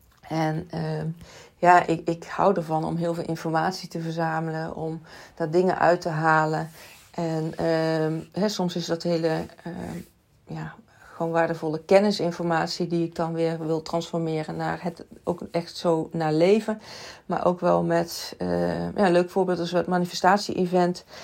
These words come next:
Dat was een tweedaagse die ik heb gevolgd. En, ehm, nou, ik voelde ook wel dat ik daar echt heel graag aan deel wilde nemen. Maar bij een van de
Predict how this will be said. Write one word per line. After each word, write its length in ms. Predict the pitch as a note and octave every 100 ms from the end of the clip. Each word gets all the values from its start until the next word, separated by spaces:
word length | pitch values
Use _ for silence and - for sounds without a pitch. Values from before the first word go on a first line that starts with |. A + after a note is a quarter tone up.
| - -
Dat 100 | F3+
was 180 | F3
een 80 | F3
tweedaagse 680 | F3 F3+ F3+ E3+ F3 F3 E3+
die 160 | E3+ E3+
ik 100 | E3
heb 160 | E3+
gevolgd. 680 | - E3 E3 D3+ D#3+ E3+ - - - - - _
En, 520 | - F3 E3 E3+ F3 E3+
ehm, 540 | F#3 F3 E3+ E3+ E3+ F3 F3 _ - - - - _
nou, 140 | - -
ik 100 | -
voelde 280 | G3 F#3+ E3+
ook 140 | E3
wel 120 | D#3+
dat 140 | D#3+ E3
ik 80 |
daar 120 | D#3 -
echt 440 | F3 - - -
heel 140 | F#3 F3+
graag 400 | E3+ E3 E3+ -
aan 200 | D#3+ D#3+
deel 240 | G#3 A3+
wilde 240 | A3 G3+ F#3+
nemen. 480 | F3 E3+ F3 F3
Maar 220 | E3+ D#3+ D#3+
bij 260 | D#3+ -
een 180 | E3+ F3+
van 180 | E3+ E3+
de 260 | E3 E3